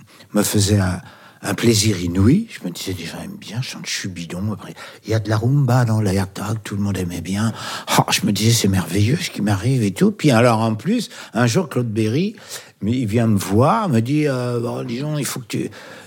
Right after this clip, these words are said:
euh, dans mon prochain film, faut que tu, faut que tu joues. » Alors, euh, oh, je, je, je, je, je me dis, mais, alors Claude Berry, je l'aimais beaucoup parce que Claude Berry, c'était un grand cinéaste, hein, qui est,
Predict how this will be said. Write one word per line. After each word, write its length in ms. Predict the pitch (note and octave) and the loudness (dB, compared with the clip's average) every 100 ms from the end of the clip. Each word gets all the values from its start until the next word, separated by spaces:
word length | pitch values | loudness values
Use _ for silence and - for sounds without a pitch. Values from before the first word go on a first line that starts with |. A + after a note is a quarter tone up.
| - | -10
euh, 400 | A#2 G#2 G2+ G2+ | -4 -2 0 2
dans 160 | G#2 A2+ | 2 4
mon 160 | C3 A#2 | 4 2
prochain 300 | B2 - A2 | 2 2 2
film, 200 | - B2+ | 2 2
faut 120 | - | 0
que 120 | - | -4
tu, 120 | - | -4
faut 180 | A#2 - | -4 -4
que 60 | G#2+ | -4
tu 160 | - | -2
joues. » 180 | F#2 - - _ _ - _ _ _ _ _ _ _ _ - | -2 -6 -16 _ _ -20 _ _ _ _ _ _ _ _ -6
Alors, 440 | F#2+ G2 G2+ F2 | 2 4 4 4
euh, 640 | F2 E2 D#2+ D2+ D2+ C#2 C#2 - _ _ _ _ _ _ _ - - | 2 0 -2 -6 -10 -10 -12 -16 _ _ _ _ _ _ _ -16 -4
oh, 200 | A#2 A2 - - _ _ _ _ _ | 0 0 -2 -12 _ _ _ _ _
je, 280 | - - - | -14 -10 -6
je, 200 | E3+ - | -6 -6
je, 180 | - - | -8 -10
je, 220 | - - - - - | -12 -14 -14 -14 -12
je 100 | - | -10
me 200 | - - | -6 -6
dis, 160 | D#2+ F3+ | -4 -4
mais, 400 | D#2+ - - - - - | -2 -2 -2 -4 -8 -8
alors 240 | - G2+ G#2 | 2 2 4
Claude 200 | C#3 B2 | 4 4
Berry, 220 | A#2 C3 | 2 0
je 60 | A2 | 2
l'aimais 220 | G#2 G#2 | 2 2
beaucoup 320 | G2 G2+ A#2+ | 0 0 0
parce 160 | F#2 - | -2 -6
que 100 | F#2+ | -6
Claude 160 | F2+ | -8
Berry, 240 | F2+ G2 F2+ | -4 -2 -2
c'était 140 | - | -6
un 120 | F2 | -10
grand 180 | D#2 F#2+ | -8 -6
cinéaste, 540 | F2 F2 F2 B2+ C3 | -6 -4 0 0 2
hein, 80 | G#2+ | 0
qui 120 | G2 | 0
est, 120 | G2+ | 0